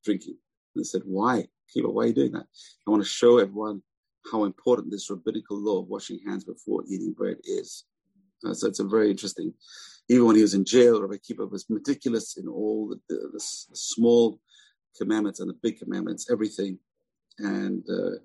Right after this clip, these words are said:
and Rabbi Shimon tried to learn Torah in the, from Rabbi Akiva in jail.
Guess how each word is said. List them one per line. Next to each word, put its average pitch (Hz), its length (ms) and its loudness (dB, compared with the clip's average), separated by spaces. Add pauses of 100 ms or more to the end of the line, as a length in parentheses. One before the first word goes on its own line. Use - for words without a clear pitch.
(640)
and 95 180 2
Rabbi 95 100 2
Shimon 117 320 2
tried 104 300 -2
to 101 80 -4
learn 107 420 0 (400)
Torah 104 380 -2
in 98 80 -8
the, 90 100 -10 (240)
from 101 200 -4
Rabbi 87 180 -4
Akiva 98 340 -2
in 90 100 -6
jail. 85 320 -2